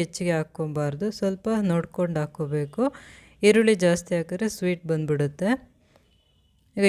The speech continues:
ಈರುಳ್ಳಿ ಸೇರಿಸಿದ್ಮೇಲೆ ಈರುಳ್ಳಿ ಎಲ್ಲ ಚೆನ್ನಾಗಿ ಫ್ರೈ ಆಗಬೇಕು. ಲೈಟಾಗಿ ಕಲರ್ ಚೇಂಜ್ ಆಗುತ್ತೆ, ಬ್ರೌನ್ ಕಲರ್, ಅಲ್ಲಿವರೆಗೂ ಫ್ರೈ ಮಾಡ್ಕೋಬೇಕು. ಈಗ ಒಂದು ಎಸಳಷ್ಟು ಕರಿಬೇವಿನ ಸೊಪ್ಪನ್ನು ಸೇರಿಸ್ತಾ ಇದ್ದೀನಿ. ಇದೆಲ್ಲ ಫ್ರೈ ಆದ್ಮೇಲೆ ಹೀರೆಕಾಯಿನ ಸಿಪ್ಪೆ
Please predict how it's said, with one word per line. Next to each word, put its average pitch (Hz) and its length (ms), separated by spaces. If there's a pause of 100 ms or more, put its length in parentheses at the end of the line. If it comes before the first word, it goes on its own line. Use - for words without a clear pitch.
ಈರುಳ್ಳಿ 220 300 (100)
ಸೇರಿಸಿದ್ಮೇಲೆ 185 600
ಈರುಳ್ಳಿ 196 280
ಎಲ್ಲ 190 100 (120)
ಚೆನ್ನಾಗಿ 170 320 (100)
ಫ್ರೈ 170 180 (140)
ಆಗಬೇಕು. 156 320 (160)
ಲೈಟಾಗಿ 175 460 (100)
ಕಲರ್ 165 340
ಚೇಂಜ್ 165 320
ಆಗುತ್ತೆ, 156 260 (100)
ಬ್ರೌನ್ 160 340
ಕಲರ್, 165 260
ಅಲ್ಲಿವರೆಗೂ 156 380 (120)
ಫ್ರೈ 165 140 (140)
ಮಾಡ್ಕೋಬೇಕು. 151 640 (800)
ಈಗ 190 80 (100)
ಒಂದು 202 220
ಎಸಳಷ್ಟು 190 580
ಕರಿಬೇವಿನ 175 400
ಸೊಪ್ಪನ್ನು 170 400 (100)
ಸೇರಿಸ್ತಾ 165 500
ಇದ್ದೀನಿ. 160 300 (1800)
ಇದೆಲ್ಲ 208 240 (120)
ಫ್ರೈ 190 120 (140)
ಆದ್ಮೇಲೆ 180 460
ಹೀರೆಕಾಯಿನ 208 680
ಸಿಪ್ಪೆ 202 280